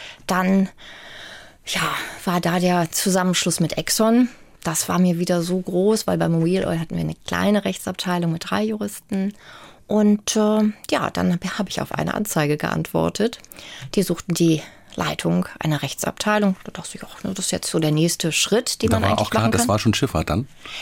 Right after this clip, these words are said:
Speaker 1: Das war dann Schifffahrt. Das war dann tatsächlich die Peter Dülle Schifffahrts K G, die den Leiter einer Rechtsabteilung suchte. Leider verschwiegen hatte, dass man eigentlich nur sich selbst leitete, aber das war auch eine Erfahrung, die ich dann gemacht habe.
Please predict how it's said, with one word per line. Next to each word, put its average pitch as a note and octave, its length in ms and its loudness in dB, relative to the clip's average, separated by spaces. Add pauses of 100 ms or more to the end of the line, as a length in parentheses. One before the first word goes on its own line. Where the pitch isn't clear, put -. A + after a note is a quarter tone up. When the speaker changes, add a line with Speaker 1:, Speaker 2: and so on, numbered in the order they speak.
Speaker 1:
Das F#3+ 320 0
war G#3+ 140 2
dann C4+ 180 4
Schifffahrt. D4 320 2
Das E3+ 160 -2
war A3 80 2
dann A#3 140 2
tatsächlich G#3+ 480 -2
die G#3+ 100 -6
Peter F#3 260 0
Dülle D#3+ 220 0
Schifffahrts E3 400 -2
K F3 120 -4
G, F3+ 180 0
die F#3+ 100 2
den G#3 140 6
Leiter F3 340 0
einer F#3 160 0
Rechtsabteilung - 680 -4 (140)
suchte. F3 540 0 (680)
Leider D#3 260 0
verschwiegen D#3 480 0
hatte, D#3+ 220 0
dass D3 180 -2
man C#3+ 140 0
eigentlich C#3 340 -2
nur D#3 140 2
sich D3 160 -6
selbst F#3+ 320 0
leitete, - 400 -2
aber - 160 0
das - 160 -4
war - 120 -2
auch - 160 -2
eine D#3 100 0
Erfahrung, E3 520 0
die B2+ 120 0
ich - 80 0
dann A3+ 140 0
gemacht C#4+ 360 2
habe. D#4+ 280 4